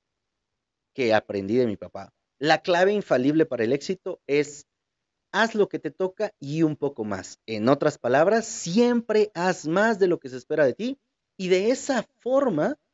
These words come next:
la gente va a empezar a confiar en ti. En ese episodio, yo te decía, hay personas que a mi papá lo han esperado un mes, seis meses, incluso un año,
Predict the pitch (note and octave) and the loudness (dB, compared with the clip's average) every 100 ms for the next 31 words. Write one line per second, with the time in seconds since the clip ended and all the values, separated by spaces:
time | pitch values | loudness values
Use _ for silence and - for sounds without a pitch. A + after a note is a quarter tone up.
0 | _ _ _ _ _ _ B2+ E3 - C4 | _ _ _ _ _ _ -6 -6 -2 -4
1 | D4 G#3+ E3 C3+ - A#2+ G#2+ - G2+ A2 | -2 -2 -2 -4 -2 -2 -2 -6 -10 -8
2 | F2+ F2+ G2 - C#3+ F3+ C#4 C#4+ C#4 D#3+ | -8 -10 -16 -10 -4 0 2 2 2 2
3 | A#2+ - A2+ A2 C#3+ - _ _ D#3+ F3 | -2 0 2 4 2 2 _ _ -8 -2
4 | G3 F#3 E3 C#3 _ _ _ - A3+ D4+ | -2 4 4 2 _ _ _ -4 -2 -2
5 | C#4+ - C3 D3 F3 - C3+ C3 A#2 D3 | -6 -2 -2 -2 -4 -4 -4 -4 -2 0
6 | F3+ F3+ E3 - C3 C#3 D3+ D#3 D3 C#3+ | 2 0 -2 -2 2 4 6 8 8 4
7 | - _ - D3 C3+ A2+ A2+ B2+ - - | 0 _ -6 -2 2 2 2 0 -4 -16
8 | - _ - C3+ C#3+ C3 B2 A#2+ B2 B2 | -20 _ 0 4 4 2 0 0 0 -2
9 | - - E3 F3 B3 C#4+ - B3 - G#3 | -4 -6 -6 -4 -4 -2 2 2 0 -4
10 | C4 G#3 E3+ F3 C4 | 2 4 4 4 -2